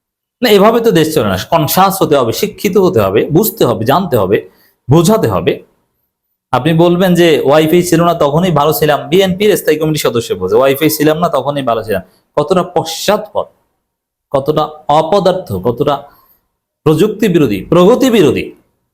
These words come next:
এরা বাংলাদেশে আসলে সাবমেরিন, কেবল টেবল সব কেটে ফেলবে মনে হয়। বাংলাদেশটাকে সেই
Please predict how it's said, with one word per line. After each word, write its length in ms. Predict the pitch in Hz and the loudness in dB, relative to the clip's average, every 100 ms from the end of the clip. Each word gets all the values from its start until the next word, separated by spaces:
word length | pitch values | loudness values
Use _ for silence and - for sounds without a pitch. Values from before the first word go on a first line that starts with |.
| _ _ _ _ | _ _ _ _
এরা 160 | 170 220 | 2 2
বাংলাদেশে 560 | 208 202 180 170 160 220 | 2 2 2 0 0 0
আসলে 300 | 156 - 180 135 | 0 0 0 2
সাবমেরিন, 480 | 147 131 151 156 147 | 0 0 0 0 0
কেবল 240 | 147 143 | 0 0
টেবল 220 | 139 143 156 - - - | -2 0 -2 -4 -18 -6
সব 140 | 160 - | -6 0
কেটে 220 | 170 147 | 0 0
ফেলবে 280 | 131 110 95 | -2 -2 -2
মনে 180 | 90 87 | -2 -4
হয়। 120 | 80 _ _ _ _ _ _ _ _ _ - | -6 _ _ _ _ _ _ _ _ _ -2
বাংলাদেশটাকে 640 | 156 151 151 156 165 160 | 0 2 0 0 0 0
সেই 220 | - 160 | 2 2